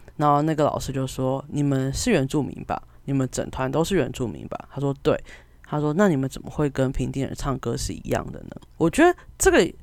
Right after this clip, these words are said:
一面看有点歧视，另外一面看就是给他一个转折点，说你们不需要照着那些方法去唱，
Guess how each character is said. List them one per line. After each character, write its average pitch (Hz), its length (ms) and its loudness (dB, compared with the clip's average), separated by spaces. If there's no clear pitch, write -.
一 202 80 8
面 233 220 10
看 196 260 4
有 147 100 4
点 135 160 0
歧 - 200 -4
视， 135 200 -4
另 220 180 4
外 240 120 8
一 - 20 6
面 180 160 6
看 165 220 0
就 160 140 2
是 160 140 -4
给 131 140 -4
他 123 160 -4
一 139 40 0
个 151 80 2
转 82 220 -4
折 113 80 -4
点， 117 180 -6
说 151 120 -4
你 160 80 0
们 131 120 0
不 - 100 4
需 - 160 0
要 151 160 4
照 147 220 2
着 82 160 -4
那 131 120 0
些 135 180 -4
方 131 220 -2
法 - 160 -6
去 87 100 -6
唱， - 240 -4